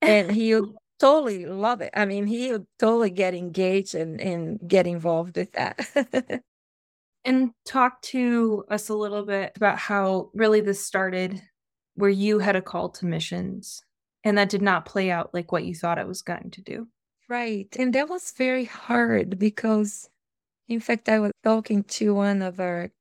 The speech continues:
Speaker 1: kids here in Bible school this week because they are going through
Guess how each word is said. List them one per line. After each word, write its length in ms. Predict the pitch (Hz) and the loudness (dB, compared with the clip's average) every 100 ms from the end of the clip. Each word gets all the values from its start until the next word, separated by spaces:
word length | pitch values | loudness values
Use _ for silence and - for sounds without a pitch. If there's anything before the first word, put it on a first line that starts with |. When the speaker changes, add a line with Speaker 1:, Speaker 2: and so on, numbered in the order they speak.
| _ | _
Speaker 1:
kids 320 | - 269 220 - | -4 -4 -4 -2
here 340 | 185 185 180 | 0 0 0
in 180 | 180 180 | -2 0
Bible 360 | 180 180 185 | 0 0 0
school 380 | 196 - - 220 | -2 -4 2 2
this 260 | 196 190 185 | 2 -2 -4
week 340 | 180 180 - | -6 -8 -8
because 380 | 196 - 190 185 | -6 0 0 2
they 160 | 190 185 | 2 2
are 100 | 180 | 0
going 340 | 185 185 196 - | -2 -4 -4 -2
through 380 | 196 190 180 | 0 2 0